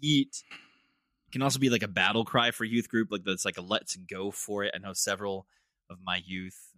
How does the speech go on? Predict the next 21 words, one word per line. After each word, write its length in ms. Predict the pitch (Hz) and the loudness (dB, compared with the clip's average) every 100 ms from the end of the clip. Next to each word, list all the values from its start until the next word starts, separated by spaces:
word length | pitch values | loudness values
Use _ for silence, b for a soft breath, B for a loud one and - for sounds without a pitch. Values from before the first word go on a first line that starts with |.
| 92 | -16
uh, 60 | |
when 200 | 87 90 | -14 -12
we're 120 | 90 | -12
playing 360 | 87 92 90 90 | -12 -10 -10 -10
games, 440 | 90 87 87 90 | -10 -10 -12 -14
will 160 | 92 90 | -18 -20
just 320 | 90 - - _ _ _ | -6 -4 -4 _ _ _
scream 580 | - - - 107 98 90 85 | -2 -2 -2 -4 -4 -6 -8
"yeet," 440 | 90 110 - - - _ _ _ _ - | -8 -8 -8 -12 -14 _ _ _ _ -14
um, 360 | - 87 95 _ - | -12 -12 -16 _ -14
kinda 60 | 87 | -10
like 80 | |
a 60 | 95 | -8
battle 300 | 92 90 90 | -2 -2 -2
cry. 280 | - 85 - - | -6 -14 -4 2
But 100 | 165 | 4
anyways, 480 | 202 120 92 - - _ _ _ _ _ _ | 4 2 0 -4 -8 _ _ _ _ _ _
it's 160 | 110 - | 0 2
in 100 | 123 | 4
there, 140 | 104 | 4
man, 260 | 90 87 87 | 4 0 -2